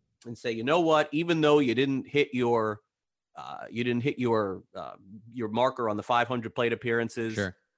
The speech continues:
Speaker 1: what we're gonna do, Jeremy, is we're gonna go ahead and we're gonna give that to you
Speaker 2: <laughs>
Speaker 1: for next year. We're gonna give you the five million dollars.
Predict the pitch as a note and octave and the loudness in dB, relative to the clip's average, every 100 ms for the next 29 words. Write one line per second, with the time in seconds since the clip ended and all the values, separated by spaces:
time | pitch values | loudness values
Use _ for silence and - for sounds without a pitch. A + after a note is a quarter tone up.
0 | _ B2 B2+ C#3+ E3 D#3+ C#3+ D3 B2+ C3+ | _ -2 0 2 2 2 2 0 2 0
1 | C3 C3 B2+ G#2+ C3 D#3 D#3 B2+ C3+ C3 | 2 0 -2 0 2 4 4 2 2 2
2 | A#2+ A#2+ A#2 B2 B2 A#2 G#2 B2 G2+ F#2+ | 2 0 0 -4 -4 -6 -6 -6 -6 -6
3 | E2 - F#2+ E2 E2 - _ - - D#3+ | -8 -10 -14 -12 -16 -20 _ -14 0 2
4 | G#2 G#2 - - F#2+ E2 G#2+ E3+ E3+ C#3+ | 2 -4 -12 -16 -16 -12 -6 -2 -2 0
5 | D3 C#3+ B2+ B2+ B2 A#2+ A#2 A2+ A2 A2 | 0 0 -2 0 2 2 -2 -2 0 0
6 | A2 | 0